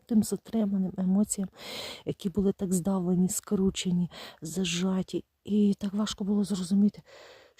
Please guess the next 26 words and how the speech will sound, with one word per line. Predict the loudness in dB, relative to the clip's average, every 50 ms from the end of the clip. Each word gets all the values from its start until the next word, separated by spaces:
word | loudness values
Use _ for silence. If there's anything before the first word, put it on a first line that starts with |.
| -18 _
чому | 0 2 4 4 4
мені | 4 4 2 2 0
сумно, | -2 -2 -2 -2 0 0 0 -2 -4
чому | -4 -2 2 4 4 4
мені | 4 4 2 0 -2
зараз | -2 -4 -6 -6 -6 -8
якось | -10 -12 -12 -12
так | -10 -8
на | -4 -4 -4
душі | -2 -4 -2 -2 -2
тяжко | -2 -2 -2 -4 -4 -6 -8 -10
після | -12 -12 -12 -12 -10
того, | -8 -6 -6
як | -4 -2
ми | 0 0 0
обрізали | 0 0 -2 -2 -2 -2 -2 -2 -4
крила | -4 -6 -6 -4 -4 -4 -4
курям. | -6 _ -4 -4 -4 -4 -4 -6 -8 -14 -20 -20 -18 -18 -16 -16 -16 -18 -18 -20 -20 -20 -20 _ _ _ _ _ _ _ _ _ _ _ -12 -12
А | -10
тут, | -6 -2 -4 -4 -4
коли | -6 -10 -8 -8 -8 -8 -8
даєте | -8 -8 -6 -6 -8 -8 -8 -8 -8 -6 -4
волю | -4 -4 -4 -4 -8 -8
емоціям | -4 -2 2 2 2 2 0 -2 -8 -12 -12 -14 _
і | -10 -8
розумієте: | -6 -4 0 2 4 4 4 2 -2